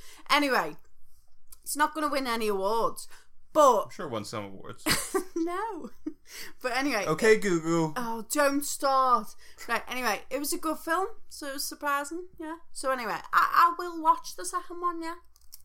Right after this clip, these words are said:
Speaker 2: Yeah, I'll watch the first one again. And then I'll watch the second one.
Speaker 1: Okay.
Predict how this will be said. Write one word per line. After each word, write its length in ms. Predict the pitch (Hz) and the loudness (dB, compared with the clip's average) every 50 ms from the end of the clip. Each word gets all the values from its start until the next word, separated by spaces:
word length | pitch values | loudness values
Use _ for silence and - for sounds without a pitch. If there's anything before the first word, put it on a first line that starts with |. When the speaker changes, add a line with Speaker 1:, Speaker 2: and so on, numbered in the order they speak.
| - - - | -14 -14 -12
Speaker 2:
Yeah, 220 | 196 247 285 214 - - - - - - - | -10 -10 -10 -12 -14 -18 -20 -20 -20 -18 -12
I'll 140 | - 156 160 | -6 -4 -2
watch 160 | 165 170 - | -2 -2 -4
the 80 | - - | -8 -10
first 300 | - 190 190 196 196 - | -6 -6 -6 -6 -6 -8
one 120 | 151 139 | -8 -8
again. 440 | 135 131 135 143 139 117 117 135 147 - - - - - - - - - - - - - - - - - - - - - - - - - - - - - - - - - _ - - | -8 -6 -4 -4 -2 -2 -4 -8 -12 -14 -18 -14 -12 -12 -10 -10 -12 -12 -14 -16 -18 -18 -16 -16 -14 -12 -12 -12 -12 -12 -12 -14 -14 -14 -16 -18 -18 -20 -20 -20 -20 -20 _ -14 -10
And 160 | 139 143 151 | -8 -4 -4
then 100 | 160 160 | -2 -2
I'll 100 | 160 156 | -2 -2
watch 120 | 165 165 | -4 -4
the 140 | - - 233 240 | -6 -10 -10 -10
second 180 | - - 330 | -8 -6 -6
one. 180 | 277 127 117 123 - - - - - - - - - - - - - - - - - - - - - - - - - - - - - - - - - - - - - - - - - - - - - - - - - - - - - - - - - - - - - 202 | -6 -6 -8 -10 -14 -16 -16 -16 -14 -16 -16 -16 -18 -20 -20 -20 -20 -18 -16 -16 -16 -16 -16 -16 -16 -16 -16 -16 -14 -14 -14 -14 -16 -18 -18 -16 -16 -14 -14 -14 -16 -16 -16 -16 -14 -14 -14 -14 -16 -18 -18 -18 -18 -16 -14 -14 -14 -14 -14 -16 -14 -14 -14 -14 -12 -12
Speaker 1:
Okay. 300 | 185 185 185 175 190 | -12 -12 -12 -12 -12